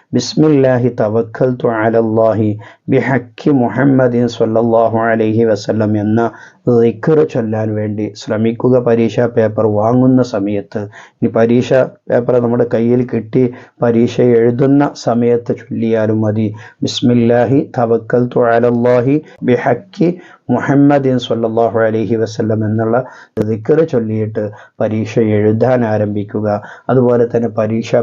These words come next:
പേപ്പർ നമ്മൾ എഴുതി കഴിഞ്ഞ് തിരിച്ചു കൊടുക്കുന്ന സമയത്ത് "الحمد لله الذي هدانا لهذا وما كنا لنهتدي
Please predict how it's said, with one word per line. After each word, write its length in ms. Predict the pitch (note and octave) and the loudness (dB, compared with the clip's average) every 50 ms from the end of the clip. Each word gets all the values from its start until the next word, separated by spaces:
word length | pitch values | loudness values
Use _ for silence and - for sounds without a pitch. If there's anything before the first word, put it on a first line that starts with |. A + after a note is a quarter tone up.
| A#2+ - | 0 -2
പേപ്പർ 400 | A2+ A2 A2 G#2+ A2 A2+ B2 B2 | 0 0 0 -2 -2 -2 0 2
നമ്മൾ 240 | A#2+ A#2 A#2+ A#2+ A#2 A#2 A2+ - - _ _ _ - | 2 2 2 2 2 2 2 0 -8 _ _ _ 0
എഴുതി 360 | A#2 A2 A2+ A#2 A#2+ C3 C3 | 0 2 2 2 0 0 -2
കഴിഞ്ഞ് 440 | C3 - B2+ A#2 A#2 A2+ A#2 A#2+ A#2 A2+ | 0 0 2 2 2 2 2 0 0 0
തിരിച്ചു 380 | - A#2+ G#2+ A2+ A2 A2 - C#3 | -2 -2 -2 -2 -2 0 -2 0
കൊടുക്കുന്ന 560 | A#2+ A#2+ A#2 A2 A2+ G#2+ A2 - B2 B2+ C3 B2 | 2 2 2 2 0 0 0 0 2 2 2 0
സമയത്ത് 580 | - B2+ A2+ A2 A2 A2 G#2+ G#2+ A2 - A2 G2+ - - - _ _ _ _ _ _ _ _ - - - | 0 -2 -2 0 -2 -2 -2 -4 -4 -4 -4 -4 -6 -8 -16 _ _ _ _ _ _ _ _ -10 -4 -2
"الحمد 440 | A2+ A2 G2+ - C#3+ C#3 C#3 C#3 C3+ | -2 -2 0 0 2 2 4 4 4
لله 480 | C3+ C3 B2+ B2 A#2+ B2 A#2+ A#2+ A#2 A2+ | 2 2 2 2 2 2 2 2 2 2
الذي 420 | B2 A#2+ A#2+ A#2 A#2 A2+ A#2 A2+ A2+ A2 | 0 0 2 0 0 0 0 -2 -2 -2
هدانا 560 | A2+ A2+ G#2+ G#2+ A#2+ B2 B2+ B2+ B2 A#2+ A2+ A2+ | -2 -4 -2 0 2 2 2 2 2 0 -2 0
لهذا 540 | A2+ A2+ G#2+ F#2 A2 A2+ A#2+ B2 A#2 A#2+ A#2+ A2+ | 0 -2 0 0 2 2 2 2 2 2 2 0
وما 360 | A2 A2 A2 A#2 A#2 A2+ A2+ | 0 -2 -2 -2 0 0 -2
كنا 400 | A2+ - A#2 A2+ A#2 A2+ A2+ A2 A2 | -2 -2 -2 -2 -2 -2 -4 -4 -4
لنهتدي 800 | A2+ A2 A2 A2 G#2 - - - _ - A#2+ B2 B2+ C3 C3 C3 | -4 -4 -4 -4 -6 -10 -14 -18 _ -2 0 2 2 4 4 4